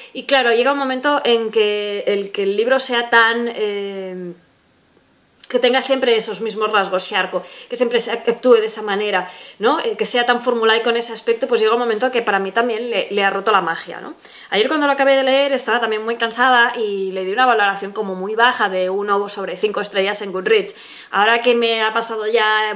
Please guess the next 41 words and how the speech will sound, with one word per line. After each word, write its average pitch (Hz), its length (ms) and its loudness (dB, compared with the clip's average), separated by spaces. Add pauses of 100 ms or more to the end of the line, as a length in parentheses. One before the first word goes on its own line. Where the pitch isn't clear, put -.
(120)
más 190 340 -4
tiempo 269 640 4
y 247 160 2
tal, 233 180 4
y 220 60 0
que 196 80 -8
lo 190 80 -2
he 180 80 -4
podido 208 240 4
madurar 202 360 0
un 202 100 -6
poquito, 214 400 -6
pues - 240 -8
quizás 208 320 -8
le 240 100 4
doy 220 160 4
un 240 100 -2
dos 254 200 0
y 214 40 -4
medio, 262 280 -6
una 208 120 0
cosa 208 180 -6
así. 277 280 -6 (380)
Básicamente 277 440 -2
por 294 140 -2
lo 240 120 2
que 233 100 2
os 190 100 -2
digo, 214 220 2
posiblemente 240 1040 -2
en 226 180 4
su 233 140 0
idioma 226 680 2
natural, 214 640 2
pues, 196 340 -4
eh, 190 380 -6
la 185 120 -8
escritura 226 340 -2
sea 233 160 -2
más 330 240 -4
fluida. 277 400 -2